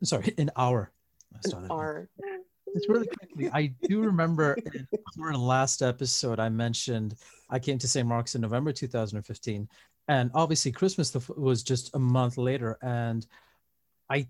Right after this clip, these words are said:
Speaker 1: think I just came for one service, as opposed to now where I live at the cathedral on Christmas Eve. But it was also just seeing the crowd, seeing the Christmas trees and the lights and hearing the music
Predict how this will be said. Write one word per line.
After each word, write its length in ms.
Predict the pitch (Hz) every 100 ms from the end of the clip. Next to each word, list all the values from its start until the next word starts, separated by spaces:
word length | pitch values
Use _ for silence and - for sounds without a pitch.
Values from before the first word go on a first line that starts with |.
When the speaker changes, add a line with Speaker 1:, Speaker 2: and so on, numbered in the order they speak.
| _
Speaker 1:
think 180 | 175 190
I 80 | 185
just 180 | 160 -
came 140 | 151
for 160 | 131 123
one 200 | 127 123
service, 600 | - 131 107 92 - -
as 200 | 131 127
opposed 320 | 123 127 -
to 80 | 117
now 300 | 120 123 113
where 180 | 107 107
I 80 |
live 320 | 110 120 135 120
at 80 |
the 80 | 120
cathedral 540 | 127 123 123 - 131 113
on 100 | 113
Christmas 400 | 131 - 110 123
Eve. 240 | 120 - - - - _ -
But 240 | 160 151 - -
it 60 | 175
was 220 | 180 143
also 600 | - 156 156 - 160 147
just 720 | 120 127 131 127 - - -
seeing 720 | - - 160 156 156 156 151 127 _ _ _
the 100 | 123 -
crowd, 680 | - 139 127 139 143 139 123
seeing 220 | - 131
the 80 | 123
Christmas 480 | - 180 170 170 -
trees 340 | - 151 139
and 100 | 110
the 80 | 98
lights 520 | 95 131 156 147 -
and 100 | 101
hearing 240 | 117 131 120
the 60 |
music 680 | 113 135 180 147 107 92